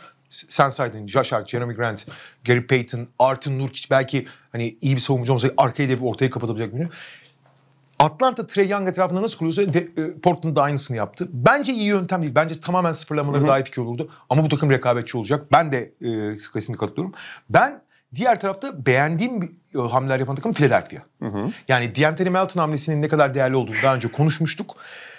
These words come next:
Speaker 1: E, serbest oyuncu piyasasından da, e, Houston'daki eski adam, eskileri topladılar. Daniel House gibi çok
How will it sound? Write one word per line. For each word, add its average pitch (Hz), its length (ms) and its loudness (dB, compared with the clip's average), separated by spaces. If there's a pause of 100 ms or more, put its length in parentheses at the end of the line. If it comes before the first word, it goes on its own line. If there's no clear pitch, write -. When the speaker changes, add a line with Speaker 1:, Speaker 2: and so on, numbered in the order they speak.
(400)
Speaker 1:
E, 139 340 6 (640)
serbest 226 400 2
oyuncu 175 240 -4
piyasasından 160 680 0
da, 269 200 0 (580)
e, 196 40 4
Houston'daki 226 460 4
eski 180 320 2
adam, 185 380 2 (180)
eskileri 196 500 0
topladılar. 131 600 -6 (340)
Daniel 208 280 0
House 220 360 2
gibi 190 260 -6 (200)
çok 208 220 -4